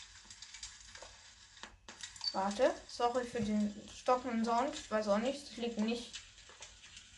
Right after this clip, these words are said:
an meinem Laptop. Laptop. Hä? Wo ist denn das? Ah, das andere Poster ist hier. Das sind vier Geschenke. Und das wär Bonnie. Ich, ich glaub, ich hab's falsch eingegeben. Wartet.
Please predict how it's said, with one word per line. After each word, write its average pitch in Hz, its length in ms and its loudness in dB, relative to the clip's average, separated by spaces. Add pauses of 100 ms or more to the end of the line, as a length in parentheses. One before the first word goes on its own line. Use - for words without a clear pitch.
(1200)
an 302 160 2
meinem 247 260 4
Laptop. 277 640 4
Laptop. 269 680 2 (1040)
Hä? 285 160 12 (500)
Wo 269 100 -8
ist 311 160 -4
denn 285 80 -4
das? 277 140 -4
Ah, 311 260 12
das - 160 -4
andere 269 200 2
Poster 277 400 -2
ist 254 140 -4
hier. 208 280 -2 (380)
Das 254 180 -4
sind 311 160 0
vier 359 320 0
Geschenke. 208 600 -2 (280)
Und 208 100 -2
das 233 180 -2
wär 247 140 8
Bonnie. 214 440 4 (580)
Ich, - 60 -10
ich - 160 -2
glaub, 240 240 8
ich 240 100 -2
hab's 233 180 2
falsch 226 240 4
eingegeben. 220 640 2
Wartet. 226 460 -2